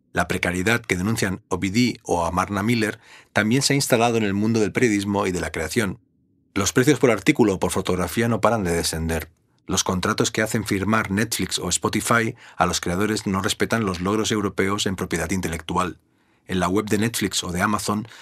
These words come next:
las obras, que ellos llaman contenidos, no se pueden encontrar fácilmente por su director o sus protagonistas, sino por clasificaciones que tienen que ver con géneros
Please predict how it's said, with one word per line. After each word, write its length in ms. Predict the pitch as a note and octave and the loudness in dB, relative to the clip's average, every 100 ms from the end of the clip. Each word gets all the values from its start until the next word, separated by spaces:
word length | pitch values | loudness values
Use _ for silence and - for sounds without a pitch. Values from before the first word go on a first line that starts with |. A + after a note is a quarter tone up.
| - | -8
las 220 | F2+ - | -4 0
obras, 340 | A#2 A#2 G#2+ - | 2 2 0 -2
que 160 | - | -2
ellos 180 | F#2+ G#2 | 0 0
llaman 260 | G#2 F#2+ E2 | 0 0 0
contenidos, 640 | C3+ B2+ G2 G2 F#2+ - - _ _ - | 0 0 0 0 -2 -6 -12 _ _ 0
no 60 | |
se 120 | A#2+ | 2
pueden 240 | A#2 B2 A#2 | 2 2 2
encontrar 400 | G2 F#2+ A2 A#2 | 0 0 0 0
fácilmente 500 | F#2+ F2+ F2+ F2+ F2 | -2 0 0 -2 -2
por 140 | F#2 | -2
su 100 | - | -4
director 540 | E2+ D#2+ - G2+ F#2+ - - - - | -4 -6 -4 -4 -4 -8 -20 -16 -8
o 80 | G2+ | -6
sus 120 | F#2 | -4
protagonistas, 640 | F#2 E2 F2 A#2+ - E2+ - _ - | -2 -2 0 -2 -2 -6 -8 _ -2
sino 280 | B2+ B2 | 0 2
por 100 | G2 | 0
clasificaciones 800 | F#2 G2+ A2+ A#2+ A2 G2+ A2+ A2+ | 0 -2 0 0 0 0 0 0
que 80 | - | 0
tienen 240 | G2 G2+ G#2 | 0 0 0
que 120 | G2 | 0
ver 180 | G2+ G#2 | -2 -2
con 180 | F#2 | -4
géneros 440 | - A2 A2 A#2+ | -2 -2 0 -2